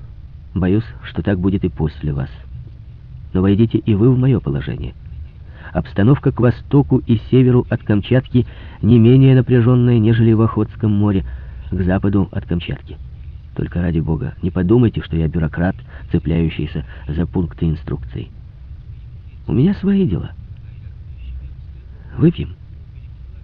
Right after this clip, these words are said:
Соломин придвинул к нему свою рюмку. «Вы куда сейчас?» «Заглянем в бухту Провидения». «А что там стряслось?»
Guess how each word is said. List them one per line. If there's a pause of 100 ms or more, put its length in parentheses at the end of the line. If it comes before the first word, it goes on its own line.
(680)
Соломин (540)
придвинул
к
нему (140)
свою
рюмку. (1500)
«Вы (200)
куда
сейчас?» (1700)
«Заглянем
в
бухту
Провидения». (1300)
«А (100)
что
там
стряслось?»